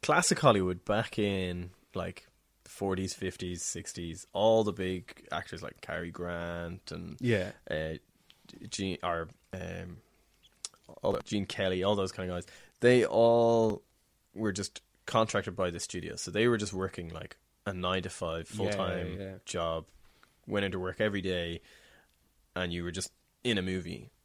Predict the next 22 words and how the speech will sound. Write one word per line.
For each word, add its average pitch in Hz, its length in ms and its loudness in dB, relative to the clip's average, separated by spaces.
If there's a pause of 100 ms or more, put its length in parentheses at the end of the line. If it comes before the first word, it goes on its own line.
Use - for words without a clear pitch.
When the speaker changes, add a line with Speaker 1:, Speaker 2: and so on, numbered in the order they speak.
(280)
Speaker 1:
and 90 140 -8
you 82 80 -8
were 82 60 -10
just 87 160 -10 (560)
told 87 260 -4
to 98 60 -18
be 82 220 -8
in, 80 240 -10 (300)
like, - 260 -10 (880)
you 101 60 -8
had 95 100 -12
to 85 120 -8
wear 90 100 -2
a 80 60 -6
different, - 240 -10
so - 100 0
you 120 140 2
could 113 160 -2
literally 131 340 6 (220)
walk - 400 2
out 95 160 2
of 87 240 -6